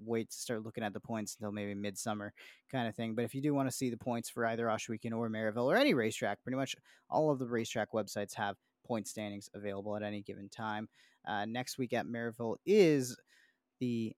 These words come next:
Brian Stevens Memorial and the family autograph night as well. So check that out. Hopefully I'll see you at the racetrack. Uh,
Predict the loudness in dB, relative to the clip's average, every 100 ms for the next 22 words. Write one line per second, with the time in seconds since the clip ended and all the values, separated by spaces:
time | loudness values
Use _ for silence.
0 | _ 0 2 2 0 0 0 0 -4 0
1 | 6 8 10 10 10 6 _ _ -20 -4
2 | 0 2 2 2 0 -2 -2 -2 -2 -2
3 | -2 0 0 0 2 0 0 0 -2 0
4 | -4 4 6 6 4 2 0 0 2 4
5 | 2 -8 -8 2 4 6 6 4 2 -4
6 | -2 0 0 0 -2 0 0 2 0 -2
7 | 0 0 2 2 2 0 _ -20 -20 _
8 | -6 -6 -6